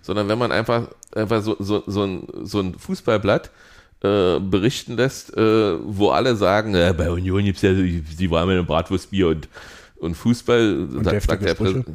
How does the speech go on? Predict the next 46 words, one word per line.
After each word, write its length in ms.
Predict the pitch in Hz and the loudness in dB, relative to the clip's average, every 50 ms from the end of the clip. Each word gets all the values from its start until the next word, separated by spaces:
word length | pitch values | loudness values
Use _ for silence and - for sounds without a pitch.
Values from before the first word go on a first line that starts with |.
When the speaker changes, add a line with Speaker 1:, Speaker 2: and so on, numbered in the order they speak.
| 107 | -8
Speaker 1:
genau. 400 | 78 78 85 85 82 80 76 78 - - - - - _ _ _ _ | -4 -4 -2 -2 -2 -2 -4 -6 -10 -18 -20 -20 -20 _ _ _ _
Und, 300 | - 98 92 95 - - | -2 -2 -2 -2 -2 -2
und 160 | 104 101 - | -4 -2 0
plötzlich 420 | - 117 123 - 143 139 - - | -2 -2 0 0 -4 -4 -2 -2
ist 200 | - 131 - - | -2 -2 0 0
das, 80 | 143 135 - - _ _ _ - | -2 -2 -2 -10 _ _ _ 0
äh, 200 | 95 92 85 - - | 2 2 2 2 -2
ach, 100 | - - 98 | -6 -6 -2
ist 200 | - 113 117 - | -2 -2 0 0
ja 180 | 156 160 170 | 0 0 2
nicht. 360 | 196 233 254 240 - - - - - - | 0 -2 -4 -6 -8 -14 -20 -16 -8 -6
Also 280 | - 98 98 98 82 - - - _ _ | -4 0 0 0 -2 -2 -10 -20 _ _
man 200 | - - 87 90 | -4 -4 -2 0
liest 240 | 90 107 127 151 - | 2 0 0 0 0
es 80 | 160 156 | -4 -2
dann 200 | 165 151 151 151 | -2 -2 -2 -2
so 180 | 175 165 170 | -2 -2 -2
und 340 | 156 123 78 71 113 110 104 | -4 -4 -6 -6 -6 -6 -4
die 80 | 110 104 | -2 -2
Meinung 480 | 92 87 92 110 120 113 110 107 82 64 - 85 | 0 2 2 2 0 -2 -2 -4 -6 -8 -10 -6
derer, 320 | 87 90 101 113 113 107 104 | -2 -2 0 0 0 0 0
die 140 | 98 101 | 0 -2
uns 200 | - 85 92 - | -2 -2 -2 -2
hassen, 320 | - 101 110 - - 110 104 | -2 -2 -2 -2 -6 -10 -6
können, 240 | - 107 104 104 - - | -4 -4 -4 -6 -8 -8
kann, 240 | - 107 101 87 - | -4 -4 -4 -4 -4
kann 160 | - 98 95 95 | -4 -4 -4 -2
Speaker 2:
Genau. 60 | 87 85 | 0 0
Speaker 1:
weiterhin 320 | 80 92 101 104 101 101 | 2 2 2 2 2 0
auch 100 | 90 85 | -2 -4
bleiben, 400 | - - 73 80 104 139 175 147 | -2 0 2 2 2 2 0 -2
dass, 240 | - 110 110 - - | -4 -4 -4 -6 -8
dass 240 | - 107 104 - - | -12 -12 -10 -8 -4
wir, 340 | 107 107 104 - - - - - | -2 0 0 0 -2 -4 -6 -6
äh, 180 | 80 69 - - _ _ - - - - - - _ _ - 190 | -4 -6 -6 -8 _ _ -20 -20 -20 -20 -20 -20 _ _ -20 -20
zu, 160 | - - - 120 - - | -16 -12 -12 -12 -10 -10
rückschrittlich 600 | - 58 107 117 - - 113 117 - - 120 - | -8 -6 -6 -6 -6 -6 -8 -8 -6 -6 -6 -4
sind. 160 | 120 110 90 | -4 -2 -2
Aber 140 | 67 80 80 | 0 0 0
ich 60 | 87 - | -2 -2
find, 320 | - - 131 123 117 - | -2 -4 -2 -2 -4 -6
find 320 | - - - - 123 120 120 - | -14 -14 -8 -8 -6 -6 -4 -6
manchmal 320 | 104 117 - - 120 120 | -6 -6 -4 -4 -4 -4
so 120 | 110 104 | -4 -4
Taten 360 | - - - 98 107 117 - 139 - | -8 -6 -4 -4 -4 -4 -6 -10 -14
sp-, 100 | - | -14